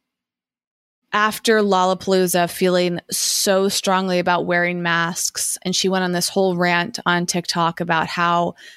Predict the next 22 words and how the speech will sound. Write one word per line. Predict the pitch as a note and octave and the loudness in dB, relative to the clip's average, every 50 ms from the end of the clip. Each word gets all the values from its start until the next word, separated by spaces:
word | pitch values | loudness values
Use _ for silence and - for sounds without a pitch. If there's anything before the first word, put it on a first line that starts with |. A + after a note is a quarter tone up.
| _ _ _ | _ _ _
ridiculous | - G3 G3 - G3 F#3 - - F#3 F#3 F3 E3+ E3+ - | -4 -2 0 0 -2 -2 0 -2 0 2 2 0 0 -2
it | F3 - | -4 -2
was | E3+ F3 F3 E3+ E3 | 0 0 0 0 0
that | F3+ - | -2 -4
people | - - F#3+ F3+ F3+ E3+ | -2 -2 -4 -2 -2 -4
weren't | F3 F3 F3 - | -2 -4 -4 -2
wearing | - F3+ F3 E3+ E3+ F3 F3 F3 | -2 -2 0 0 0 0 -2 -2
masks. | E3+ E3 E3 E3+ F3 F3+ - - - - - - - - _ _ _ _ _ _ _ _ _ _ _ _ _ _ _ _ _ _ _ _ _ _ | -2 -2 -2 -2 -2 -4 -4 -6 -6 -6 -6 -6 -8 -12 _ _ _ _ _ _ _ _ _ _ _ _ _ _ _ _ _ _ _ _ _ _
And | - F#3+ F#3+ F#3 F3+ F3+ F3+ F3+ F3+ F3+ E3 - - _ _ | -4 -2 0 0 0 0 0 0 -2 -2 -4 -8 -14 _ _
she | - - - - G#3 G3 | -6 -4 -4 -2 -2 0
didn't | F#3 A3 A3 A3+ G3+ | 0 0 0 0 2
really | G3 G3+ G3+ G3 F#3+ F#3 | 2 2 4 4 4 2
learn | F3 F3+ F#3 F3+ F3+ F#3 F#3 | 2 2 0 0 0 0 2
that | F3 F3 E3 - - | 2 0 0 -2 0
lesson | F3+ F3+ F3+ F#3+ - - F3 E3 E3 | 0 0 0 0 0 -2 -2 -2 -2
until | - E3+ F3+ - - F3+ F3 E3 E3+ | -2 -2 -2 -2 -2 -2 0 -2 -2
she | E3+ - - - F#3 | -2 -4 -2 0 0
went | F3 F#3 F3+ D#3+ E3+ | 0 0 -2 -4 -4
to | - F3 | -6 -4
this | E3+ E3 E3+ - | -4 -4 -4 -2
big | - F3+ E3+ E3 | -2 -2 -2 -2
event. | F3 E3+ E3+ E3+ E3 E3 E3 C3 - - - | -2 -2 -2 -2 0 0 -2 -4 -8 -12 -16